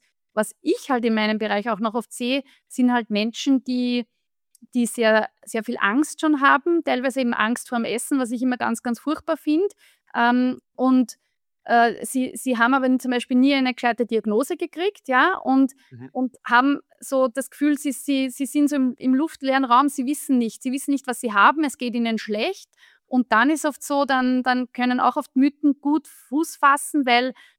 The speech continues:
Speaker 1: dann sagt man halt, okay, na, also wenn's mir so schlecht geht, es muss das Essen sein oder es muss irgendwas im Essen sein. Dabei ist es das zum Beispiel gar nicht, sondern es ist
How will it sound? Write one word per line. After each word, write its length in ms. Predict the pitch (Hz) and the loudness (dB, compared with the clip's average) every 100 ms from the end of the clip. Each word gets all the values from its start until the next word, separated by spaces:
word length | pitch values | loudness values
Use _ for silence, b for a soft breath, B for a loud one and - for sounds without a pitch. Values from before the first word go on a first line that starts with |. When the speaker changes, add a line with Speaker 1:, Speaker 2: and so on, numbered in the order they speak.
| _ | _
Speaker 1:
dann 340 | 233 240 247 - _ _ | 0 2 2 -2 _ _
sagt 260 | - 247 262 | -2 -2 0
man 100 | 240 | -2
halt, 180 | 240 | -2
okay, 420 | 262 - 285 349 349 b _ - | -4 -4 -4 -4 -6 b _ 0
na, 220 | 233 269 - | 2 2 2
also 240 | 262 262 247 | 0 0 0
wenn's 260 | 254 262 | 0 2
mir 300 | 277 269 262 b b _ _ _ | 0 2 0 b b _ _ _
so 180 | - 254 | -6 -2
schlecht 300 | 240 302 - | 0 -2 -2
geht, 140 | 311 - | -8 -6
es 180 | 220 254 | 0 4
muss 200 | 269 - | 4 2
das 160 | 262 | -4
Essen 360 | - 196 - 208 | -2 -4 -2 -4
sein 280 | 185 180 208 | -2 -2 -2
oder 120 | 214 | -2
es 100 | - | 4
muss 240 | 262 302 | 6 6
irgendwas 400 | - 247 233 226 | 2 0 0 -2
im 220 | - 247 | 2 2
Essen 360 | - 208 - 214 | 2 -4 -4 -8
sein. 360 | - - 190 - _ _ - | -6 -6 -8 -10 _ _ -4
Dabei 280 | 214 202 | 2 2
ist 220 | 196 302 427 | 2 0 -2
es 140 | - | -2
das 180 | 240 - | -4 -4
zum 140 | 240 | -4
Beispiel 340 | 226 220 247 233 | -4 -4 -8 0
gar 260 | 196 190 | 2 4
nicht, 240 | 240 277 - | 2 -2 -2
sondern 260 | 233 233 | 0 0
es 140 | 226 - | -2 -2
ist 300 | 254 - | -2 -2